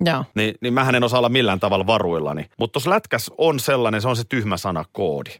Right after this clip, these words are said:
Speaker 1: Joo.
Speaker 2: Mut ne kaikki pelaajat,
Speaker 1: Joo.
Speaker 2: jotka sinne kaukaloon menee, ne ikään kuin ovat henkisesti tietoisia siitä,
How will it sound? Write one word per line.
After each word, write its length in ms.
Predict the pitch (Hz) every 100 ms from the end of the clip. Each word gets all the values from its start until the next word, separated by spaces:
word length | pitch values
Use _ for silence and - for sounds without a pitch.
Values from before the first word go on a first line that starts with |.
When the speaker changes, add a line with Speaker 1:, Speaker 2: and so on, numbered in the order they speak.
| -
Speaker 1:
Joo. 240 | 175 151 151
Speaker 2:
Mut 120 | -
ne 120 | 151
kaikki 380 | 170 220 208 135
pelaajat, 460 | 98 147 131 117
Speaker 1:
Joo. 40 | -
Speaker 2:
jotka 180 | - 107
sinne 200 | 110 110
kaukaloon 560 | - 143 110 87 80
menee, 440 | 101 135 120 101 92 -
ne 180 | 120 131
ikään 380 | 170 156 117 95
kuin 200 | 107 98
ovat 260 | 117 107 - 117
henkisesti 640 | 127 104 147 170 135 113
tietoisia 640 | - 147 104 101 123 151 123
siitä, 420 | 104 95 90 78